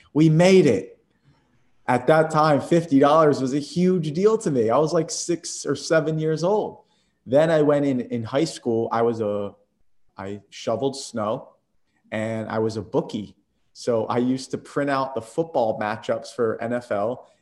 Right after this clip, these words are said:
each week, and I'd have friends pick the matchups, and then I would take a percentage of the pool.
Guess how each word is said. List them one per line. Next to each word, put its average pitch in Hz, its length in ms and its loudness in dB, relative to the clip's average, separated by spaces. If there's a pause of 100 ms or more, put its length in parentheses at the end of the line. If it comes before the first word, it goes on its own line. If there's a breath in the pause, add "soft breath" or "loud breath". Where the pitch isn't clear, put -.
each 151 280 -6
week, 123 460 -4
and 107 120 -6
I'd 104 100 -4
have 113 360 -6
friends 131 400 -4
pick 139 280 -10
the 131 100 -6
matchups, 120 600 -4
and 113 120 -8
then 104 80 -12
I 104 100 -8
would 120 160 -4
take 123 200 -8
a - 40 -10
percentage 120 540 -8
of 120 80 -6
the 123 60 -8
pool. 113 460 -8